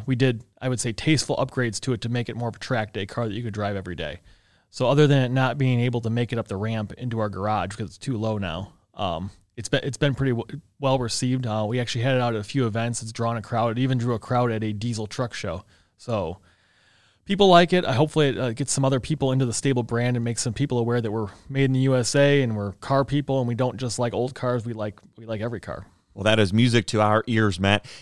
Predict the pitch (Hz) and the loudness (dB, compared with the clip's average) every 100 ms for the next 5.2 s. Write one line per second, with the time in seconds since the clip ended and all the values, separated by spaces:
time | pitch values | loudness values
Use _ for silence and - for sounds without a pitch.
0 | - 127 123 113 131 165 - 185 156 151 | 2 4 6 4 2 0 0 0 0 0
1 | 123 143 135 113 120 120 113 92 107 101 | 2 2 4 4 4 4 4 4 2 4
2 | 113 101 - 139 165 156 143 107 95 95 | 4 2 0 -4 0 2 2 2 2 0
3 | 92 139 139 110 98 113 110 98 101 92 | 0 2 2 2 0 0 0 -2 -4 -6
4 | - - 120 117 - 98 98 107 113 117 | -6 -2 0 0 0 -2 0 4 4 4
5 | 117 | 0